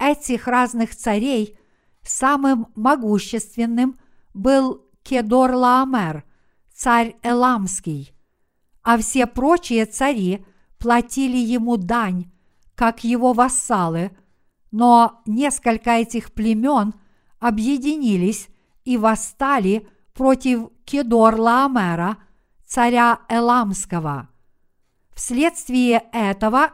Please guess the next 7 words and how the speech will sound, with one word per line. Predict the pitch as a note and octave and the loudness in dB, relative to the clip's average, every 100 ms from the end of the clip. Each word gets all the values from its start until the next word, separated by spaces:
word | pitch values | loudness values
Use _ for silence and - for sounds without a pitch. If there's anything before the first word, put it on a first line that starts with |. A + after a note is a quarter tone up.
| - | -2
на | A#3 A#3+ | 0 0
земле | B3 B3+ C4 C4+ | 0 -2 0 -2
ханаанской | B3+ A#3+ A3+ A#3+ C#4+ C4 - F#3 F3+ A3 _ _ _ _ | -2 -2 0 0 0 -2 -4 -4 -4 -6 _ _ _ _
разразилась | G#3+ B3 A3+ A3+ A3+ G3 B3 D4+ C4+ B3+ - - | -4 -2 0 2 0 0 -4 -2 -2 -4 -8 -10
война | F#3+ G#3+ D4+ D4 G3+ F3 G3 - _ _ _ | -2 2 2 0 -2 -2 -4 -8 _ _ _
между | - B3 B3 A3 A#3+ | -2 2 2 2 -2
царями. | B3+ - C#4 C#4 G3+ D#3+ D#3 C#3+ | -4 -2 -2 0 -2 -4 -6 -10